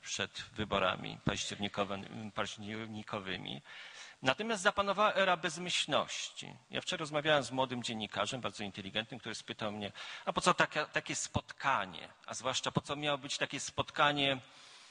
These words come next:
inteligentów z politykami? Po co politykom inteligenci? Po co politykom, o, intelektualiści, naukowcy?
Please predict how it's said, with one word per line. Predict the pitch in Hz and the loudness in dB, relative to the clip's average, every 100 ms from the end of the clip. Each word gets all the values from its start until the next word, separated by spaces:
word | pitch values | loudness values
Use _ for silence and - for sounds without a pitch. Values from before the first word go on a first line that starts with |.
| - - - | -20 -20 -4
inteligentów | 160 151 160 151 165 165 151 147 | 0 4 4 4 6 4 2 -4
z | - | 0
politykami? | - 151 151 151 - 131 107 80 82 - - _ _ _ - | 4 4 2 0 4 6 6 0 -10 -16 -20 _ _ _ -2
Po | |
co | - 175 | 2 2
politykom | 151 139 - 147 139 | 2 0 -4 -4 -4
inteligenci? | 127 123 123 107 110 107 82 - - - | -6 -6 -8 -10 -8 -8 -10 -16 -18 -12
Po | - | -10
co | - 123 | -6 -4
politykom, | - 120 117 127 - 110 107 - - - _ _ - | -2 -2 -4 -6 -4 -4 -6 -14 -20 -20 _ _ -4
o, | 110 98 98 107 - - | -2 0 0 -4 -12 -8
intelektualiści, | 120 123 117 - 117 110 110 - - 104 | -4 0 -2 2 0 0 -4 -8 -8 -10
naukowcy? | 101 98 - 98 - - - - | -8 -10 -6 -6 -6 -12 -12 -12